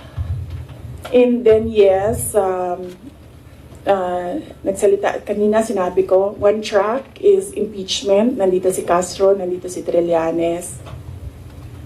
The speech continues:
Sino? Alam ko kung sino, pero hindi ko siya masabi. At the proper time, siguro,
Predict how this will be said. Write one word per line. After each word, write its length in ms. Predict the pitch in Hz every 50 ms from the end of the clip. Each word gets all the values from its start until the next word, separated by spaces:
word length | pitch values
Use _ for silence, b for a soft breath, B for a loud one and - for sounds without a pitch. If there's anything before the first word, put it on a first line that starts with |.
| - - - - - -
Sino? 640 | - - - 247 247 262 247 240 247 254 269 262
Alam 240 | - 214 220 226 240
ko 160 | 240 269 254
kung 160 | 254 214 202 -
sino, 560 | - 180 180 180 175 175 196 240 269 - - - - - - -
pero 240 | 220 220 214 208
hindi 560 | 202 214 214 208 202 190 - 196 190 190 - -
ko 240 | - 190 185 185
siya 320 | 185 - - - 180 180 180
masabi. 640 | 180 180 175 - - 202 208 185 165 - - - - B B B B B B B B B
At 160 | B - -
the 80 | - 233
proper 560 | - - 247 240 247 247 247 269 262 262 262
time, 480 | - 208 202 202 202 196 196 202 - - - - - - - - - - -
siguro, 640 | - - 214 208 202 214 208 208 185 180 180 - -